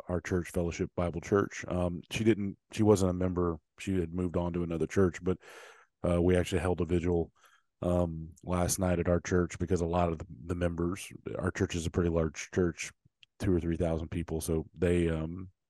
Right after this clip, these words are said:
several of the people knew, knew her. So, you know, it's a tragedy.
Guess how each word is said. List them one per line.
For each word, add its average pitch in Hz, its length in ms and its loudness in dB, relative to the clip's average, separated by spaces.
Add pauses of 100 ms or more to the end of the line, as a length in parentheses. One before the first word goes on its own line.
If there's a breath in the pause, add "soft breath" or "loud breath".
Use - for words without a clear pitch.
(140)
several 87 340 2
of 82 60 0
the 80 60 -2
people 85 280 -2
knew, 82 400 -2 (240)
knew 87 300 -2
her. - 300 0 (100)
So, 82 380 0 (460 loud breath)
you 131 80 4
know, 110 120 8
it's - 100 4
a 101 60 2
tragedy. 113 680 6